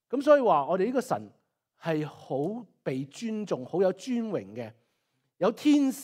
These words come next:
去讚美佢。所以第二個件，件事講到咧，就係上帝咧係備受尊重嘅。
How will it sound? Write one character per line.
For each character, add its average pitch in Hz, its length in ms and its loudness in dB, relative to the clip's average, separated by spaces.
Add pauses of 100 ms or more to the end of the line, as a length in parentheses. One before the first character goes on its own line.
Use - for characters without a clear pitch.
去 147 520 -6
讚 135 300 0
美 127 260 -8
佢。 117 240 -12 (280)
所 302 160 0
以 320 40 4
第 254 80 2
二 170 320 0
個 143 100 -18
件， 143 200 -12
件 160 200 -4
事 156 100 -8
講 147 560 -4
到 214 100 0
咧， 226 160 0 (240)
就 151 120 -6
係 - 20 -4
上 143 340 -6
帝 151 60 -2
咧 185 200 -4 (260)
係 135 100 -10
備 135 220 -8
受 127 180 -8
尊 208 360 -8
重 95 240 -10
嘅。 98 120 -20